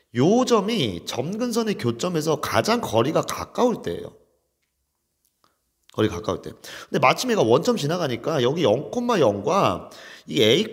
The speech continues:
A 사이의 거리, 요 놈이 가장 최소값이야. 루트 이야. 그럼 영, 영과 A, A 사이의 거리는 루트 에이 제곱 더하기 에이 제곱, A가 양수니까 루트 이 에이인데 이게 루트 이예요.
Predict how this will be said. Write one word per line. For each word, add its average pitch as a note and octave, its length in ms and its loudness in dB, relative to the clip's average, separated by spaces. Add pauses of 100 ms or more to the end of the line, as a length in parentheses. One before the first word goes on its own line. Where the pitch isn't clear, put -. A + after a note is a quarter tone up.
(300)
A C3 240 2
사이의 G#3+ 300 0
거리, B2 500 0
요 G2+ 120 0
놈이 A3+ 380 -2
가장 D#3 380 -6
최소값이야. B3 840 -2
루트 A#2 320 -8
이야. D#2+ 180 -6 (2000)
그럼 E3+ 440 2 (420)
영, C3+ 220 2 (380)
영과 A#2 520 2
A, E3 260 0 (280)
A B2 220 0
사이의 D3+ 240 -4
거리는 F#2 300 -4 (120)
루트 A2 640 -4 (320)
에이 E3+ 220 2
제곱 G3+ 280 2
더하기 D#3 320 2
에이 A2+ 240 4
제곱, G2+ 380 -2
A가 B2+ 240 2
양수니까 C3+ 600 -4
루트 A2+ 340 -6
이 C#3+ 240 0
에이인데 C3 600 2
이게 D3+ 220 -2
루트 C#3+ 300 -6
이예요. C#3+ 480 2